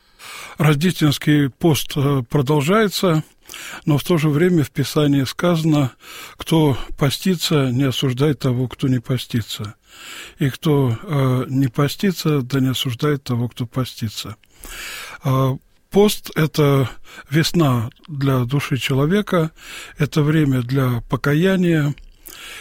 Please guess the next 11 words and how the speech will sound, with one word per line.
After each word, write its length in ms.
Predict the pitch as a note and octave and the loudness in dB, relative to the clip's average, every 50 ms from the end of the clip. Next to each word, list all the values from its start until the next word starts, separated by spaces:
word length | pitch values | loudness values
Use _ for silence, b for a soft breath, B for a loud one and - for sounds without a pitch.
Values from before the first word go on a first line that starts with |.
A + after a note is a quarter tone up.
| B B B | B B B
и 260 | - D#3 D3+ D3+ C#3+ | 0 2 2 4 2
каждый 720 | C#3 - - F3 E3 D3+ C3+ - C#3+ C3+ C3 C3 C3+ C3+ C3 B2 | 0 2 2 2 2 2 0 0 0 2 2 2 0 0 -2 -2
пост 360 | - - G#3+ A3+ - - - | 0 2 2 2 2 0 -2
обычно 560 | C#3 B2 C3 D#3 F#3 - - - - C#3 C3 | -2 0 0 0 0 0 -2 -2 0 2 2
он 160 | D3 E3 D#3 | 4 2 0
приурочен 640 | - - - C#3 C3 C3 C3+ D3+ E3 - - D3 C3 | 0 0 0 2 2 2 2 0 0 0 0 -2 -2
к 60 | - | -2
какому-то 800 | - B2 A2+ - D3 C#3 C#3 C3 A#2 - C#3+ C3 C3 B2+ B2+ C#3+ | -4 -8 -4 -2 0 0 0 -2 -2 -2 -2 -2 -2 -2 -4 -6
большому 680 | D3+ C#3+ C#3 B2 C#3 C3 - - - E3 D#3 D3 C3 | -6 -6 -4 -2 -2 -2 -2 0 0 2 2 2 0
празднику 560 | - - D3 C#3+ C3+ B2 A2 A#2 A#2+ - - B2 | -2 -2 0 0 0 0 -2 -4 -6 -4 -2 -2
религиозному. 880 | A#2+ A#2 B2+ A#2+ A#2 C#3 D3+ E3+ F#3 E3 D#3+ F3+ D#3+ D#3 D#3 D3+ D3 | -2 -2 -2 0 0 2 2 2 0 0 0 0 0 2 0 0 -2